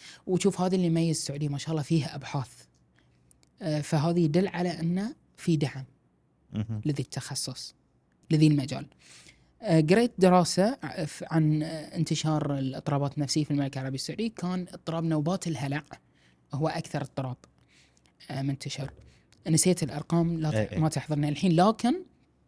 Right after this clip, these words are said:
Speaker 1: الاكتئاب والقلق هم أكثر اضطرابين منتشرين بشكل عام.
Speaker 2: ف-، ف-، زين،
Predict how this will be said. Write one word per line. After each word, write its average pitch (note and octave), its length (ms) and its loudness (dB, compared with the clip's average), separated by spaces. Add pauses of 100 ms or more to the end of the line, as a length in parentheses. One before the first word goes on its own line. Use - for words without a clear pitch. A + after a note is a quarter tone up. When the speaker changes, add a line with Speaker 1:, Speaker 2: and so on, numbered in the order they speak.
(840)
Speaker 1:
الاكتئاب F#3 420 4
والقلق F#3+ 480 -2
هم E3+ 180 -2
أكثر E3+ 380 -4
اضطرابين D3 480 -2
منتشرين C#3 520 -4 (100)
بشكل C3+ 280 -6
عام. C#3 160 -8 (880)
Speaker 2:
ف-، B2 260 2
ف-، A#2 140 10 (240)
زين، G#2+ 260 0